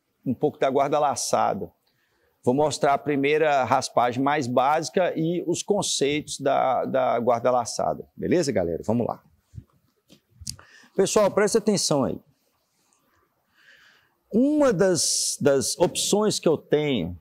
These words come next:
quando eu tô fazendo a guarda-aranha é laçar o braço dele. Porque é bem, é bem comum você tá na guarda-aranha,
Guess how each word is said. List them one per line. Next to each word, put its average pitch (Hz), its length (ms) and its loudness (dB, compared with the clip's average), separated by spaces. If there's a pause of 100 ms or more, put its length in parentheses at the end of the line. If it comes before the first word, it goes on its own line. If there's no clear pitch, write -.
(380)
quando 156 200 4
eu 165 60 2
tô 147 120 4
fazendo 120 380 2
a 117 80 2
guarda-aranha 107 920 2 (600)
é 156 140 2
laçar 175 500 2
o 170 60 0
braço 147 440 0
dele. 120 460 0 (580)
Porque 185 600 0 (280)
é 165 100 4
bem, 220 640 0
é 143 120 2
bem 185 1000 -2
comum 180 580 0 (100)
você 143 340 -2
tá 143 200 2
na 147 120 2
guarda-aranha, 156 920 0